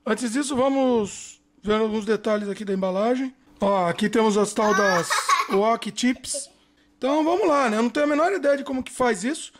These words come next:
Speaker 1: A gente vai ver, vai abrir, vai aprender a fazer, né? Ó, pra crianças acima de oito anos de idade. Mas como o Eric tem quatro, mas o Eric vale por dois, ele então
Speaker 2: O que que
Speaker 1: tudo
Speaker 2: faz
Speaker 1: bem.
Speaker 2: por dois?
Speaker 1: Ó, aqui o texto.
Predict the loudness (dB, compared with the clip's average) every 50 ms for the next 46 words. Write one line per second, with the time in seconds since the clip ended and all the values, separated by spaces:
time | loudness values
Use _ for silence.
0 | _ _ _ _ _ -12 -10 -10 -8 -6 -6 -4 -4 -2 0 2 2 2 2 0
1 | -2 -2 -2 -2 -2 0 0 -2 -4 -6 -6 -4 -4 -4 -2 -2 -2 -4 -4 -6
2 | -8 -4 -2 0 0 0 -2 -6 -10 _ _ _ _ _ _ _ _ _ _ _
3 | _ -2 0 2 2 0 0 -4 -6 -4 -2 0 2 2 2 0 -2 -6 -8 -6
4 | -4 -4 -4 -4 -2 -2 0 0 -2 -2 -2 -4 -4 -4 -4 -4 -6 -8 -6 -4
5 | -4 -4 -4 -8 -12 _ -20 -20 -20 _ _ _ -12 -8 -4 0 2 2 2 2
6 | 0 -2 -8 -10 -10 -4 0 2 2 2 0 -2 -6 -8 -6 -6 -6 -6 -6 -8
7 | -8 -10 -14 -16 -18 _ _ _ _ _ _ _ -6 -4 -4 -4 -2 0 0 0
8 | 2 2 0 0 2 2 4 4 4 2 0 -2 -4 -4 0 0 0 0 0 -2
9 | -6 -12 _ _ _ _ _ -20 -20 -20 -18 -18 -12 -4 -2 -2 0 0 -4 -6
10 | -8 -12 -16 -14 -10 -10 -10 -10 -12 -16 -20 -20 -12 -4 -2 0 2 2 2 0
11 | -2 -4 -4 -6 -2 0 0 0 0 0 -4 -12 -16 -20